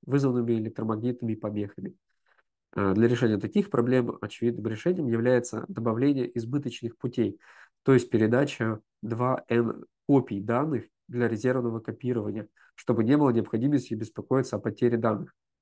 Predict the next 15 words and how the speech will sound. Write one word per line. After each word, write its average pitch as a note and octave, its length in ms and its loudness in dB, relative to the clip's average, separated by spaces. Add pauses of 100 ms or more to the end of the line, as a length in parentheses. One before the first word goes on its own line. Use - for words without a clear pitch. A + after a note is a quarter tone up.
(960)
Э, G#2+ 220 0
в G2+ 80 -4
данном B2 200 4
случае, A#2+ 460 -2 (480)
э, G2+ 400 -4 (140)
C - 220 -2
B D3+ 280 0 (180)
определяет A#2+ 800 2 (140)
решение C3 460 -2
для A2+ 380 -4 (320)
резервной A#2+ 560 -2
передачи A#2+ 580 -4
в A2 100 -6
автомобильном A2+ 760 -2
Ethernet. A#2+ 420 0